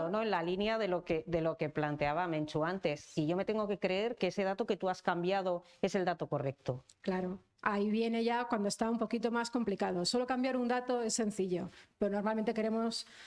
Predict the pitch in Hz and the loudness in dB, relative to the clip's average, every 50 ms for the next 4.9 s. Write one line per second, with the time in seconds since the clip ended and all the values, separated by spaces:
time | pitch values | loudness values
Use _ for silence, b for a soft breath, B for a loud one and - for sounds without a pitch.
0 | B B B B B _ - 233 208 208 208 226 240 240 247 247 247 240 233 240 | B B B B B _ -2 0 2 2 2 2 2 0 0 0 0 0 0 0
1 | 240 233 240 233 220 226 - 214 208 - - - 233 226 226 233 240 233 208 196 | -2 0 0 -2 -2 0 0 0 0 0 0 0 0 0 2 0 0 0 0 -2
2 | 196 - 208 220 233 247 254 - - 262 233 233 233 - 262 254 254 220 233 220 | 0 0 0 2 2 2 0 0 0 0 0 0 0 0 0 0 0 0 0 2
3 | 220 240 262 285 285 269 247 214 220 220 - 220 208 - 220 208 208 185 185 180 | 2 2 2 2 2 2 2 2 0 0 0 -2 0 0 0 0 2 0 0 0
4 | 175 196 185 - 170 160 165 - - 185 - - 185 185 - - - | 0 -2 0 0 -2 -2 -2 -2 -2 -2 -2 -2 -4 -4 -4 -8 -8